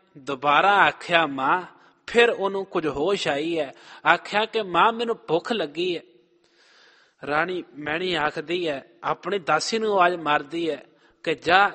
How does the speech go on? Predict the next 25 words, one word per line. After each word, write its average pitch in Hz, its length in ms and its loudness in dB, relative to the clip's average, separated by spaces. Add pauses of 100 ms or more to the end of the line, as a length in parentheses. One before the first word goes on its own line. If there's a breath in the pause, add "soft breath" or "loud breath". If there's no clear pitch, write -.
ਜਾ 165 180 4
ਕੇ 208 180 -2
ਮਠਿਆਈ 165 480 0
ਲੈ 190 200 0
ਕੇ 156 240 -4
ਆ, 123 180 -6
ਜਾ 185 200 0
ਭੱਜ 143 340 -2
ਕੇ 175 200 -2
ਜਾ।" 139 260 0 (960)
ਸਾਹਿਬ 165 460 0
ਆਖਦੇ 143 480 -2
ਨੇ, 165 140 -6
"ਨਹੀਂ 156 260 -6
ਮਾਂ, 170 460 0
ਅੰਦਰ 185 360 -4 (400)
ਪੂੜੀਆਂ 220 380 0
ਛੋਲੇ 190 380 0
ਪਏ 180 280 0
ਨੇ, 208 140 -6
ਮੈਨੂੰ 196 360 -6
ਉਹ 233 180 4
ਲਿਆ 165 240 4
ਕੇ 160 240 -2
ਦੇ।" 135 220 -6